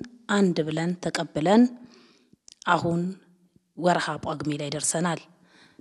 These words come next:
የዘመነ ማርቆስ የመጨረሻው ሳምንት የዘመነ ሉቃስ መነሻ ላይ ከዓመቱ አዋጅ ጀምሮ ያለውን ነገር እናያለን።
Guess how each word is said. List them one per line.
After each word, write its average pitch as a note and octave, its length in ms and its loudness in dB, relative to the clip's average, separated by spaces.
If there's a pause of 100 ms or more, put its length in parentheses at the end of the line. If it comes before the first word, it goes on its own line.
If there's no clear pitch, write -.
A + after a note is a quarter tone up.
(200)
የዘመነ E3+ 460 6
ማርቆስ D#3 520 2 (280)
የመጨረሻው E3 720 0
ሳምንት E3+ 540 6 (140)
የዘመነ F3 640 4
ሉቃስ E3+ 400 2 (280)
መነሻ E3 380 0 (180)
ላይ D3 160 -4
ከዓመቱ E3 520 0 (280)
አዋጅ D#3 300 0 (100)
ጀምሮ D3 400 -2
ያለውን C#3+ 460 -4
ነገር C#3+ 280 -6
እናያለን። D3+ 500 -4